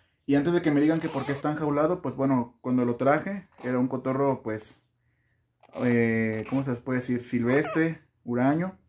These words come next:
No se dejaba ni agarrar, ni meter la mano para cambiarle los comederos porque mordía. Y ya con el tiempo, este, fui pues tratando de acostumbrarlo y ya se, se adaptó un poquito.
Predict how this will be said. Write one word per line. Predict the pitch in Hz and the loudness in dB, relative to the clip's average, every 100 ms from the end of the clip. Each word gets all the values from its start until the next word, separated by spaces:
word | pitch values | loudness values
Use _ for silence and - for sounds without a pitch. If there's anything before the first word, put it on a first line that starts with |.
| _ _ - | _ _ -6
No | 131 | -2
se | 143 | -2
dejaba | 143 147 | 2 4
ni | 143 | 4
agarrar, | 120 117 175 - _ _ _ _ _ _ _ - | 2 4 2 0 _ _ _ _ _ _ _ -4
ni | 120 120 120 | 2 4 4
meter | 120 117 127 | 4 2 0
la | 143 | 2
mano | 143 147 151 | 2 0 -2
para | 135 123 | -4 -2
cambiarle | 120 127 143 | -2 -2 -2
los | 139 | -4
comederos | 123 120 135 160 | 0 0 2 -2
porque | - 123 117 | -4 -8 -4
mordía. | 110 104 117 110 - _ _ _ - - - | -6 -2 -4 -4 -10 _ _ _ -20 -20 -6
Y | 120 | 0
ya | 127 131 | 4 4
con | 151 | 4
el | 143 | 2
tiempo, | 143 156 156 175 185 180 | 4 2 2 0 0 -2
este, | 139 131 - - 127 123 120 120 117 - _ _ _ _ _ - - | -6 -8 -8 -4 0 2 0 -2 -6 -12 _ _ _ _ _ -20 -10
fui | - 135 139 143 147 147 147 | 2 4 6 4 2 0 0
pues | 139 | -4
tratando | 131 123 139 | -4 -4 0
de | 147 | 0
acostumbrarlo | 139 127 123 123 139 165 214 214 | -2 -6 -2 4 4 4 2 2
y | 120 | 0
ya | 120 120 | -2 -2
se, | 139 123 107 | -2 -2 -4
se | 120 | -4
adaptó | 110 107 120 | -4 -2 -2
un | 123 | -4
poquito. | 123 - 117 107 | -4 -8 -8 -10